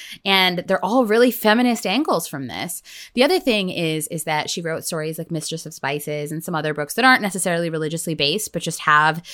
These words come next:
this really heavy element of Indianness to them.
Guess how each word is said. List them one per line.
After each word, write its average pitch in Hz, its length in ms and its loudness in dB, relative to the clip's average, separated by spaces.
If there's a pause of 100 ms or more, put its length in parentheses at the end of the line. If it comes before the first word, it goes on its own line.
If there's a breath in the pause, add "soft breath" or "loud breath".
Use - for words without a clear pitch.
(140 loud breath)
this 185 180 -4
really 254 380 6
heavy 202 380 2
element 175 480 4
of 156 360 2
Indianness 156 580 0
to 139 80 -4
them. 113 320 -2